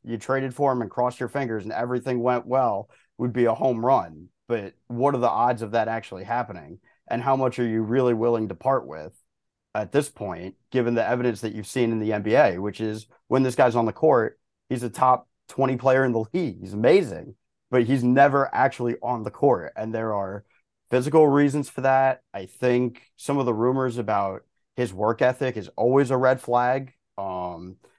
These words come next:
you know, the, there's a little Ben Simmons there when it comes to that, that I'm, would be incredibly nervous about. So I have just as many questions about Zion as I have, you know, about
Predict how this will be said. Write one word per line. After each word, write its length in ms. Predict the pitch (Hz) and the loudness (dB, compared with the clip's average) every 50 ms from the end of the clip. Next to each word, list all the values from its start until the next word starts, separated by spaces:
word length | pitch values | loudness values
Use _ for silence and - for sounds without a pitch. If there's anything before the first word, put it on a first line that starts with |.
| _ _ _ | _ _ _
you 140 | - 117 117 | -4 -2 0
know, 240 | 110 101 101 104 | 2 2 2 0
the, 280 | 104 104 107 104 98 92 | -2 -4 -8 -8 -8 -10
there's 260 | 85 107 113 110 107 110 | -10 -8 -8 -6 -4 -2
a 40 | |
little 220 | 110 110 117 123 127 | 0 2 2 2 2
Ben 260 | 110 127 117 120 120 | 0 0 0 0 -2
Simmons 440 | - - 120 110 120 135 143 131 117 | -2 -2 -2 0 0 0 -2 -2 0
there 340 | 131 123 123 127 139 143 131 | 2 2 4 4 2 0 0
when 140 | 113 107 | -4 -6
it 80 | 101 - | -10 -10
comes 260 | - 107 110 113 - | -10 -8 -8 -8 -10
to 80 | - 123 | -8 -6
that, 380 | 120 120 120 131 143 - 107 | -4 -2 -2 -2 -2 -4 -6
that 100 | 113 104 | -8 -8
I'm, 240 | 101 98 95 92 80 _ _ _ _ | -8 -8 -10 -12 -16 _ _ _ _
would 300 | 127 117 107 107 117 104 | -14 -12 -8 -8 -8 -6
be 160 | 87 101 98 | -6 -10 -10
incredibly 460 | 92 85 - - - 113 127 120 123 110 | -10 -12 -12 -6 -6 -4 -4 -2 -4 -4
nervous 340 | 104 98 104 117 131 131 - | -4 -4 -6 -6 -8 -12 -10
about. 380 | - - 120 123 147 165 - - _ _ _ _ _ _ _ _ _ | -6 -4 -4 -2 -2 -4 -4 -8 _ _ _ _ _ _ _ _ _
So 360 | - - 127 123 120 117 - - | -4 0 2 2 2 0 0 -2
I 160 | - 117 120 | -2 -2 -2
have 240 | 139 151 139 131 113 | 0 -2 -2 -2 -2
just 240 | - 135 135 - - | -4 -6 -6 -4 -6
as 100 | 131 120 | -6 -2
many 180 | 131 127 127 | -2 -2 -2
questions 400 | 127 - 127 123 120 - 123 113 | 0 0 -2 -2 -2 -4 -6 -6
about 280 | 110 95 117 113 110 104 | -4 -2 -2 -2 -2 -2
Zion 520 | 107 117 123 135 120 92 87 90 92 92 | -4 -2 -2 -2 -2 -4 -6 -8 -10 -10
as 120 | 98 98 98 | -12 -10 -10
I 140 | 95 95 95 | -10 -10 -6
have, 420 | 107 104 104 104 104 104 107 - _ _ _ _ _ _ _ _ _ | -6 -6 -6 -6 -8 -10 -12 -16 _ _ _ _ _ _ _ _ _
you 100 | - 120 | -2 0
know, 320 | 113 107 104 98 95 - - | 2 2 2 2 0 -4 -6
about 520 | 104 104 107 104 101 104 104 101 101 - | -8 -6 -6 -4 -4 -2 -4 -4 -6 -8